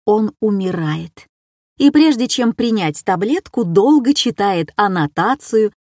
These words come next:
изучая побочные эффекты, даже если речь идет об аскорбинке. Он ноет, стонет, требует диетического питания и ласки.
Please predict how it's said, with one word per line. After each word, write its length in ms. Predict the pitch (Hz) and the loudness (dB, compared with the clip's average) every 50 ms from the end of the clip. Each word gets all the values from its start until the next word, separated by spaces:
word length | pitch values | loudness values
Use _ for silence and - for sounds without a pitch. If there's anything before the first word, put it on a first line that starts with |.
| _ _ | _ _
изучая 600 | - 214 233 185 226 220 - - 214 196 190 180 | -4 -2 -2 0 -2 -2 0 0 0 0 -2 -2
побочные 760 | 160 185 185 170 175 190 185 147 - - 185 175 165 156 151 143 | 0 0 0 2 2 -2 -2 -2 -6 -8 -6 -4 -2 -2 -2 -2
эффекты, 600 | - - 214 240 269 254 - - - 220 208 - _ _ _ _ _ _ | -4 -4 -4 -2 -2 -4 -6 -12 -12 -12 -12 -12 _ _ _ _ _ _
даже 240 | 403 392 330 262 285 | 0 0 2 2 2
если 300 | 226 254 262 - 226 233 | 2 0 -2 -2 -2 -2
речь 340 | 220 214 254 294 294 - 233 | 0 2 2 0 0 0 -4
идет 320 | 208 180 208 202 196 - _ _ | 2 2 2 2 2 -2 _ _
об 220 | 220 220 175 214 | -2 0 0 0
аскорбинке. 920 | 208 190 - - - 214 202 202 185 190 208 202 170 147 - - 160 160 - _ _ _ _ _ _ _ _ _ _ _ _ _ _ _ _ _ _ _ | -2 -2 -4 -4 -2 -2 -2 -2 -4 -4 -4 -2 -4 -4 -6 -10 -16 -20 -20 _ _ _ _ _ _ _ _ _ _ _ _ _ _ _ _ _ _ _
Он 380 | 214 220 214 208 208 196 180 | -2 0 0 0 0 0 -2
ноет, 560 | 180 180 185 190 190 180 180 175 175 185 - | -2 0 0 0 0 0 0 -2 -4 -4 -6
стонет, 800 | - - - - - 190 180 190 190 190 185 180 180 185 - - - | -8 -10 -10 -8 -4 -2 0 2 2 0 0 -2 -6 -8 -10 -12 -8
требует 540 | - 240 214 214 208 175 180 202 196 190 165 | -2 2 2 4 2 4 2 0 0 0 -2
диетического 840 | 165 170 190 190 185 151 - 202 170 - 202 - - - 190 196 180 | -4 -6 -6 -6 -6 -6 -6 -6 -4 -4 -6 -6 -6 -6 -6 -6 -4
питания 760 | - 208 175 - - 180 196 214 220 214 202 202 196 196 - | -4 -6 -6 -4 -4 -4 -4 -2 -2 -4 -4 -6 -6 -8 -10
и 200 | - - 202 190 | -10 -6 -4 -4
ласки. 640 | 180 170 160 143 139 147 - - - - - - | -2 -2 -2 -2 -2 -4 -6 -8 -12 -16 -20 -20